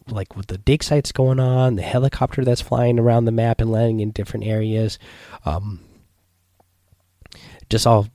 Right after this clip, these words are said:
you know, whatever kind of opinions that you guys have, uh, you know, your, whatever opinions you have on the competitive, the audio issues, you know, I'd, I'd love to hear that, that stuff from you guys, uh, and just kind of, uh, go over that stuff. Alrighty, guys,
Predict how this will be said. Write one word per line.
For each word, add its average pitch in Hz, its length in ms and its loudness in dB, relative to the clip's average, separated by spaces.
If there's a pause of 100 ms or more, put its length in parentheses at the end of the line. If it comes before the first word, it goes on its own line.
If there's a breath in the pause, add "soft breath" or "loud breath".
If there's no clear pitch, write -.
(120)
you 127 200 0
know, 113 100 2
whatever 160 300 2
kind 127 200 -2
of 113 80 0
opinions 107 400 0
that 92 100 -6
you 101 100 -6
guys 98 260 -2
have, 95 300 -2 (380 loud breath)
uh, 82 60 -4
you 92 160 -4
know, 92 100 -6
your, 101 300 -2 (160)
whatever 110 340 0
opinions 107 400 -2
you 101 60 0
have 95 160 -4
on 87 140 -6
the 95 180 -10
competitive, 135 1000 2
the - 160 -6
audio 131 440 2
issues, 120 640 0 (260 loud breath)
you - 80 -14
know, 95 240 -8 (180)
I'd, 117 140 -4
I'd 117 240 0
love 123 140 2
to 117 100 0
hear 110 200 0
that, 104 360 -6
that 104 180 -2
stuff - 200 -4
from 107 120 -4
you 95 120 -2
guys, 92 340 -4 (380 loud breath)
uh, 95 260 -4
and 104 140 -6
just - 200 -10
kind 95 240 -6
of, 92 200 -8 (340 loud breath)
uh, - 200 -6
go 113 200 -2
over 123 100 0
that - 220 -6
stuff. - 380 -6 (880 loud breath)
Alrighty, 110 260 0
guys, 107 320 -4